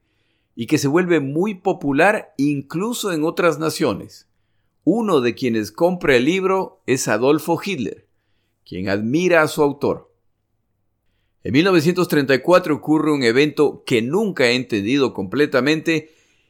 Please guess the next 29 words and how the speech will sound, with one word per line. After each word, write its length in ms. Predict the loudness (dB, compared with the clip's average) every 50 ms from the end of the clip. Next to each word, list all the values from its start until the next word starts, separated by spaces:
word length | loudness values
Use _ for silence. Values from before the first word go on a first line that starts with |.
| _ _ _ -10
y 120 | -10 -6
quizá 340 | -4 -4 -2 0 2 4 4
algún 340 | 4 2 0 -4 -4 -4 -2
día 280 | -2 0 2 2 4
lea 180 | 4 4 4 2
una 180 | 2 2 0 -2
explicación 720 | -2 -4 -6 -6 -4 -2 0 0 0 0 0 -2 -2 -2
satisfactoria. 960 | -2 -4 -4 -2 -4 -4 -2 -2 -4 -4 -4 -4 -6 -6 -6 -8 -14 -20 _ _ _ _ _ _ _ _ _ _ _ _ _ _ _ _ _ _ _ _ _
Antes 320 | -2 -2 0 0 -2 -4 -4
de 60 | -2
su 140 | 0 0 0
ascenso 380 | 0 0 -2 -4 -2 -2 0
al 160 | 0 0 0
poder, 540 | 0 0 0 2 2 2 0 0 -2 -8 _ _ _ _ _ _ _ _ _ _
los 220 | -2 -2 0 2
nazis 380 | 2 2 2 2 0 -2 0 0
eran 180 | 0 0 0 -4
un 160 | -4 -4 0
partido 560 | 2 2 2 0 -2 -6 -4 0 0 0 0
marginal 760 | 0 0 0 0 -2 -4 -6 -6 -2 0 0 0 0 -2 -6 _
que 120 | -8 -6
normalmente 600 | -4 -2 -2 0 0 0 0 0 -2 -2 -4 -4
se 100 | -2 -4
enfrentaba 720 | -4 -6 -6 -6 -6 -6 -4 0 2 2 4 2 2 0 -2
con 220 | -4 -4 -2 0 0
otro 400 | 2 2 2 2 0 -2 0 2
partido 540 | 2 0 0 0 -2 -2 0 0 0 0 -2
considerado 720 | -2 -6 -6 -6 -6 -4 -2 2 4 4 4 4 2 2
marginal, 600 | 2 0 0 0 -2 -4 -2 -2 -2 -2 -2 -8